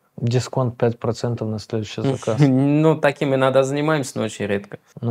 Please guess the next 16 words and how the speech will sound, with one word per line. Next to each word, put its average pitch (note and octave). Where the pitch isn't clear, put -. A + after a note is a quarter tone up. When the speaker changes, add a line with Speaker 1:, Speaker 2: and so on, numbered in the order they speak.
Speaker 1:
мне A#2+
кажется, B2
это A#2+
сработало. A2
Просто C3+
так C#3
я C3
бы, B2
может, B2
отзыв A#2+
и -
не A#2
оставил, B2+
а G#2+
тут, G#2+
знаешь, A2+